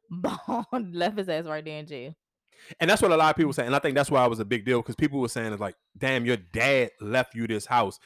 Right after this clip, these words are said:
Speaker 2: What if this
Speaker 1: It
Speaker 2: nigga
Speaker 1: ain't
Speaker 2: try to"
Speaker 1: even about that. It's just, if you watch the video, then you know he is completely guilty. He's going to jail.
Speaker 2: So,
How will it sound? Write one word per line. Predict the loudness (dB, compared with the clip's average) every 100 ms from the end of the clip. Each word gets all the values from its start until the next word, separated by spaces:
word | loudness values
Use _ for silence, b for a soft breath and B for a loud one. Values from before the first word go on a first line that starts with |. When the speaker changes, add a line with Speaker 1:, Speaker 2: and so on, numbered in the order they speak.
| b b
Speaker 2:
What | 4 4
if |
this | 4 2
Speaker 1:
It | 4
Speaker 2:
nigga | 6
Speaker 1:
ain't |
Speaker 2:
try | 6 6
to" | 6
Speaker 1:
even | 4
about | 2 2 2
that. | 2 0 0
It's | -2 -4
just, | -8
if | -6 -6
you | -4
watch | 0 0 -2
the | -8
video, | -6 -4 -4
then | -6 -8
you | -8
know | -6 -6
he | -6 -8 -10
is | -14 -14 _
completely | -20 -14 -14 -14 -16
guilty. | -16 -18 _ _ _ _ _
He's | -8 -8
going | -6 -8 -8
to | -10
jail. | -14 -14
Speaker 2:
So, | -4